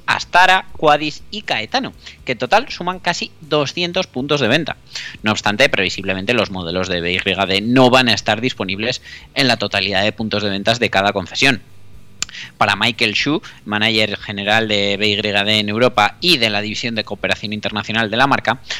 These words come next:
un principio vital de la estrategia de implantación de B Y D en Europa es asociarse con los mejores. Por ello hemos seleccionado a grupos de distribución con la experiencia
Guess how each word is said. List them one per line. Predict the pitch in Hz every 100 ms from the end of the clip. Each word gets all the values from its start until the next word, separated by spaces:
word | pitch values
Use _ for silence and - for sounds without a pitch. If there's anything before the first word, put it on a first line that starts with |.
| - -
un | 175
principio | 202 190 190 175
vital | 160 131 147
de | 139
la | 127
estrategia | - 117 120 123
de | 110
implantación | 101 101 98 92 117 113
de | 98
B | 92
Y | 104
D | 110 104 101 110
en | 107
Europa | 117 117 113 117
es | 160 - -
asociarse | 175 - 120 - 143 -
con | 170 151
los | 113
mejores. | 101 - 196 -
Por | - 226
ello | 202 170
hemos | 170 156
seleccionado | 131 - 123 120 120
a |
grupos | 117 117 120 117
de |
distribución | 117 110 - 113 107 101 101
con | 117
la | 123
experiencia | - 117 123 120 131